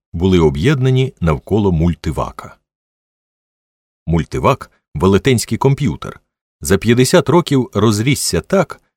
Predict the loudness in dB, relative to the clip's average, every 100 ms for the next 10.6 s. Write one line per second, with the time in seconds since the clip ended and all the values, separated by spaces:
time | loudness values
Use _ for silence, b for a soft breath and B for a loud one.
0 | _ -8 -2 0 0 -2 -4 2 2 4
1 | 2 0 -2 0 0 2 0 -2 -2 -2
2 | 0 2 2 2 2 0 -2 -4 0 0
3 | 0 -4 _ -6 -6 -6 -2 0 0 -2
4 | -8 -14 _ _ _ _ 0 0 0 -2
5 | 2 2 2 2 2 0 -10 -8 -4 -2
6 | 0 0 0 0 -2 -4 -6 -4 -2 -2
7 | -2 -4 -4 -8 _ -6 -6 -2 0 2
8 | 2 2 2 2 0 -2 -4 -4 -4 -6
9 | -2 -2 -2 -4 -6 _ _ -4 -2 -2
10 | -2 -6 -8 -12 -14